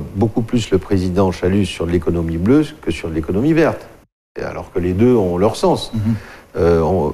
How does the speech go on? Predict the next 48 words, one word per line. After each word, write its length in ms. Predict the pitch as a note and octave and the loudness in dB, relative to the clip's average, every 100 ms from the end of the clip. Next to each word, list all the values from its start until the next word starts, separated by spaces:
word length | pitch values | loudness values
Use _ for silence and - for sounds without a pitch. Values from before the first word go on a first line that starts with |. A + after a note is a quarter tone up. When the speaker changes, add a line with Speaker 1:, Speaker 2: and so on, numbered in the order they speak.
| - | -4
Speaker 1:
on, 120 | F2 | -2
on 140 | B2 B2+ | 2 4
est 100 | E3 | 4
vraiment, 520 | C#3 D3 C3 G2 - | 2 2 2 0 -2
on 100 | A2 | -2
a, 140 | C3 C3 | -2 0
on 80 | B2 | 2
a 80 | E3+ | 2
une 100 | D3+ | 2
petite 300 | D3+ F3 D#3 | 0 -2 -2
révolution. 560 | B2 A2 G#2+ F#2+ F#2 | 0 0 -2 -2 -4
Je 120 | F2 | -4
pense 200 | F#2 C3+ | -2 -2
qu'il 140 | - A2+ | -2 -6
faut 100 | A2 | -2
lui 160 | G2+ | 0
donner 240 | G#2 G2+ G2+ | 0 2 4
le 140 | F#2+ | 4
temps 200 | F#2 G2+ | 2 0
au 80 | F#2 | 0
temps. 160 | C3+ C#3 | 0 0
Cette 200 | A#2 - | -2 0
révolution, 640 | A2+ A2 F#2+ - C#3 D#3 - - - - - - | 0 2 0 0 0 0 -8 -20 -20 -20 -18 -2
elle, 180 | G2 G2+ | -2 2
elle, 220 | G#2+ G#2+ | 2 2
elle 120 | A#2 A#2 | 4 0
est 60 | |
possible 380 | A2 A#2+ - C#3+ | 2 -2 -2 0
que 100 | A#2 | 0
si 160 | - B2 | 0 0
chaque 220 | C#3 B2 | 0 2
Guadeloupéen 560 | A#2+ A2 G#2+ G#2+ B2+ | 2 0 0 0 0
se 260 | C3+ - A2 | -2 -4 -6
sent 220 | - G#2 - | -2 -4 0
concerné 540 | C#3+ - A2 A2 B2 | 0 2 0 2 2
par 140 | A#2+ | 2
le 100 | G2+ | 2
développement 420 | F#2+ F#2 F#2+ A2 G2+ | 2 0 0 0 0
touristique. 460 | G2 F#2 - F2 - - A2 | 0 -2 -4 -14 -14 -8 -6
Et 60 | |
se 140 | - A#2+ | -2 -2
sentir 360 | D3+ D3+ F3+ | -2 0 0
concerné, 440 | - B2 - G#2+ C3+ | 0 -4 -2 0 0
c'est 160 | - | -2
y 40 | G2 | -4
trouver 280 | - G2 G2+ | -2 0 2
un 80 | |
intérêt. 420 | F#2+ E2 F2+ D#2+ | 0 0 -2 -2